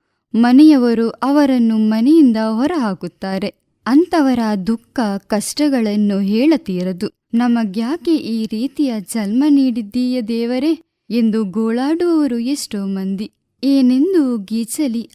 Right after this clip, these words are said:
ಅವರ ನೋವುಗಳನ್ನು. ಈ ಸಮಾಜವು ಎರಡು ಮುಖದ ನಾಣ್ಯಕ್ಕೆ ನೀಡುವ ಬೆಲೆಯನ್ನು ಈ ಎರಡು ರೂಪ ಹೊತ್ತ ಅವರುಗಳಿಗೆ ನೀಡುತ್ತಿಲ್ಲ. ಸರಕಾರವು ಹಲವು ಸೌಲಭ್ಯಗಳನ್ನು ಎಲ್ಲರಂತೆ ದುಡಿಯುವ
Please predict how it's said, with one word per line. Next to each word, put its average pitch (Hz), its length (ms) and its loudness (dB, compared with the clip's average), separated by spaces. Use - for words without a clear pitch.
ಅವರ 254 280 -2
ನೋವುಗಳನ್ನು. 202 960 -4
ಈ 285 200 4
ಸಮಾಜವು 254 800 -2
ಎರಡು 285 460 2
ಮುಖದ 262 420 0
ನಾಣ್ಯಕ್ಕೆ 269 640 2
ನೀಡುವ 233 560 0
ಬೆಲೆಯನ್ನು 220 600 0
ಈ 254 320 2
ಎರಡು 294 440 0
ರೂಪ 285 340 -2
ಹೊತ್ತ 262 440 -2
ಅವರುಗಳಿಗೆ 220 920 0
ನೀಡುತ್ತಿಲ್ಲ. 240 720 2
ಸರಕಾರವು 240 920 -4
ಹಲವು 330 480 -2
ಸೌಲಭ್ಯಗಳನ್ನು 247 1300 -2
ಎಲ್ಲರಂತೆ 277 880 0
ದುಡಿಯುವ 285 420 0